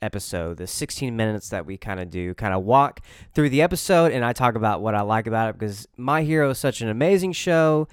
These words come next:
and it's something I'm very, uh, something I'm passionate about, and, and something I can't wait to talk about with you guys every week.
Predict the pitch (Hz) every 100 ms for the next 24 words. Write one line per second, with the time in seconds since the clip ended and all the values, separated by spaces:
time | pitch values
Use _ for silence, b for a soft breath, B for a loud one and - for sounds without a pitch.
0 | B B - 110 107 104 - 117 107 98
1 | 101 95 90 92 87 - 107 87 82 -
2 | 147 - 131 120 117 110 - 92 90 85
3 | 80 80 78 76 - 107 90 87 - -
4 | 92 - 110 101 B B B 95 110 123
5 | - - - 123 - 127 123 120 120 113
6 | 113 117 113 113 107 95 113 107 117 120
7 | -